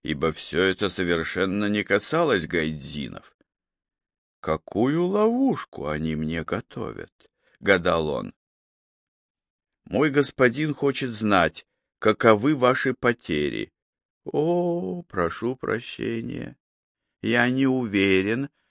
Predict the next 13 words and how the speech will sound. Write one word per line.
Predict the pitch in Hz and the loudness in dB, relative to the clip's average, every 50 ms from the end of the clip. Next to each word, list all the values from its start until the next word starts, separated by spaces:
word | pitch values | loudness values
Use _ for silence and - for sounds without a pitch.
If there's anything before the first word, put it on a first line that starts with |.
| _ _ | _ _
в | _ _ - | _ _ -8
точном | - - 139 135 135 - - - 139 139 139 | 0 4 4 4 4 2 -2 0 0 0 0
числе, | - - 135 131 - - 139 131 123 127 131 131 _ _ _ _ _ _ _ _ _ _ _ _ _ _ _ _ _ _ - | -2 -4 -6 -8 -8 -10 -8 -6 -4 -4 -4 -4 _ _ _ _ _ _ _ _ _ _ _ _ _ _ _ _ _ _ -8
но | - 113 131 135 131 | -2 2 2 2 2
пять | - - 135 135 135 - - 143 | 4 4 6 6 4 4 0 -2
рыбаков | 131 135 123 117 120 120 113 - - 104 113 127 147 - - - _ _ _ _ _ _ | 0 0 2 2 2 2 2 0 0 0 0 0 0 -6 -10 -20 _ _ _ _ _ _
и | - - 104 104 | -2 2 2 2
две | 98 101 107 113 113 117 | 2 2 4 4 4 4
семьи | 113 - - 123 117 113 113 107 110 117 131 143 107 - | 2 0 -2 0 0 2 2 2 0 0 0 -2 -4 -4
отправились | - 85 87 87 _ - 85 92 104 104 104 101 107 107 104 104 107 104 | -2 -2 -2 -2 _ -6 0 2 4 4 4 4 2 0 0 -2 -2 -4
в | 101 90 | -8 -10
дальнее | 80 82 98 98 98 98 101 98 104 101 95 95 | -2 2 4 4 6 4 2 0 -2 -2 -2 -4
странствие», | 104 - _ - 80 90 90 90 92 95 98 - - _ - - - 82 - - | -6 -8 _ -6 -2 0 0 0 -2 -4 -8 -14 -20 _ -18 -12 -10 -10 -10 -10